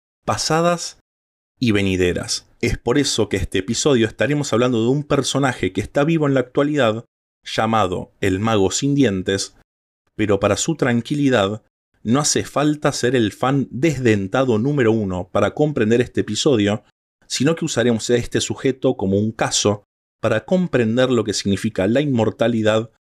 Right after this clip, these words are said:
y de qué forma alcanzarla. Todo lo que necesiten saber se lo contaremos, pero para nuestro amado público que nos esté escuchando en los venideros siglos,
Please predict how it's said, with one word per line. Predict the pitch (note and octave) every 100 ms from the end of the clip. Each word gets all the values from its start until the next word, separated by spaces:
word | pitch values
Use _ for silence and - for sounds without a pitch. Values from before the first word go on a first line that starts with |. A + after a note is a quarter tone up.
| _
y | - G2
de | G2
qué | G#2
forma | - A#2 G#2
alcanzarla. | G2+ F#2+ F#2 F#2 - E2 - - _
Todo | - E3+
lo | D3+
que | A#2
necesiten | G2 G2 G2 B2+ C3
saber | G#2+ G2+ G#2 A#2+ E3 -
se | -
lo | G#2 G2
contaremos, | G2+ G2+ G#2 F2+ F2+ F#2 - -
pero | - G#2
para | G2+ G2+
nuestro | G2+ - G#2
amado | G2 G#2+ C#3+ D3 B2+
público | B2+ G#2+ G2 F#2+ F#2
que |
nos | F2+ F#2
esté | F#2 -
escuchando | C#3+ - - A2+ G2+
en | F2 F2+
los | F#2+
venideros | G2 G2+ A#2+ C#3 -
siglos, | C#3+ G#2+ G2+ A2+ -